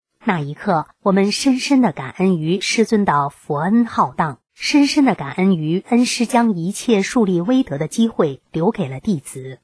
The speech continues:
只要我们踏实地修。三、我为什么不出国？常有同修问我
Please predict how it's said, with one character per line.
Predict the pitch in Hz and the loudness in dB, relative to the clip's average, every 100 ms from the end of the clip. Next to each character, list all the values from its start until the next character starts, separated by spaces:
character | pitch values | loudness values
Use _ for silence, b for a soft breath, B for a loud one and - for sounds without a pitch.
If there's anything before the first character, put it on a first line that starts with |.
| _ | _
只 | - | -2
要 | 220 233 | 2 4
我 | 165 | 2
们 | 147 170 170 | -2 -4 -6
踏 | - - 254 | -10 -4 -2
实 | 247 - | -2 -8
地 | 139 135 | -10 -8
修。 | - 180 180 - _ _ _ _ _ _ _ _ _ _ _ _ _ | -4 0 0 -2 _ _ _ _ _ _ _ _ _ _ _ _ _
三、 | _ - 175 175 190 _ _ _ | _ -4 -2 0 -4 _ _ _
我 | - 180 | 0 0
为 | 165 294 | 2 0
什 | 226 143 | 0 -2
么 | 156 | -4
不 | - 139 | -4 -8
出 | - 160 | -4 -4
国？ | 151 131 143 - _ _ _ _ _ _ _ | -4 -6 -8 -10 _ _ _ _ _ _ _
常 | - 214 | -2 0
有 | 208 | 0
同 | - 160 | -2 -4
修 | - 214 | -2 0
问 | 240 151 | 0 -2
我 | 127 131 | -8 -14